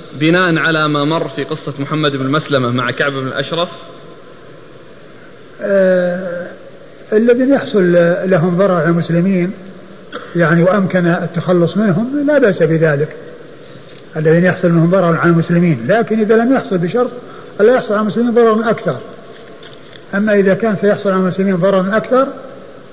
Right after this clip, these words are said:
Speaker 2: فليس هذا من المصلحة وليس هذا من الحكمة.
Speaker 1: هل عمل أبي بصير وأبي جندل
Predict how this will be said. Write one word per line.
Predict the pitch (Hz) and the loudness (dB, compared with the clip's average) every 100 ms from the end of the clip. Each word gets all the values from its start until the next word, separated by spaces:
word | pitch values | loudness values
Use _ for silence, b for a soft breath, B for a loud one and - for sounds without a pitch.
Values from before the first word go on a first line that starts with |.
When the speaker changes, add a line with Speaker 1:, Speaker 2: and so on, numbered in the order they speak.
| - - - - 202 | -20 -20 -20 -8 0
Speaker 2:
فليس | 196 190 180 180 185 220 202 233 190 | 2 4 2 0 -4 0 4 4 4
هذا | 170 170 170 | 2 2 2
من | 170 | 0
المصلحة | 170 165 180 139 170 | 0 -2 -2 -2 2
وليس | 214 190 170 | 4 4 2
هذا | 170 160 | -2 -2
من | 160 | -6
الحكمة. | 139 165 131 - - - - - - - - - - - - - - - - - - - - - - - - - - - - - - - B B B - | -6 -6 -8 -12 -20 -20 -20 -20 -20 -20 -20 -20 -20 -20 -20 -20 -20 -20 -20 -20 -20 -20 -20 -20 -20 -20 -20 -20 -20 -20 -20 -20 -20 -20 B B B -6
Speaker 1:
هل | 131 220 208 | 0 2 2
عمل | 156 214 185 135 - - | 2 2 2 0 -4 -2
أبي | 180 185 | 0 0
بصير | 170 160 - 185 139 | 0 0 0 0 2
وأبي | 120 151 165 160 151 | 2 2 2 2 2
جندل | 151 180 135 117 | 4 4 2 0